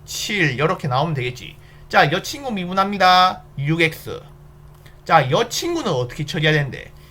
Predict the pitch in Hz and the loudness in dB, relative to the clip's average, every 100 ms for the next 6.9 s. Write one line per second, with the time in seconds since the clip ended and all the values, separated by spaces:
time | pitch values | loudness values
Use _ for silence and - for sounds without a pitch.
0 | - - - 269 330 320 320 160 - - | -20 -20 -2 2 4 4 4 2 -2 -18
1 | - - - - - 165 - 339 359 - | -20 -20 -20 -20 -2 2 4 2 0 -6
2 | - 139 185 302 311 294 262 - 311 - | 2 4 6 6 4 2 2 0 -8 -10
3 | - 269 247 214 202 - 202 202 208 185 | -10 -8 -2 2 2 0 -4 -6 -6 -6
4 | 151 277 311 - - 131 151 160 180 240 | 2 2 2 -2 -6 2 4 6 4 -2
5 | 349 339 320 190 143 127 120 110 104 - | -2 -2 0 0 0 -2 -4 -6 -8 -10
6 | 107 - 117 127 139 156 147 123 | -12 -8 -4 -2 0 0 0 -6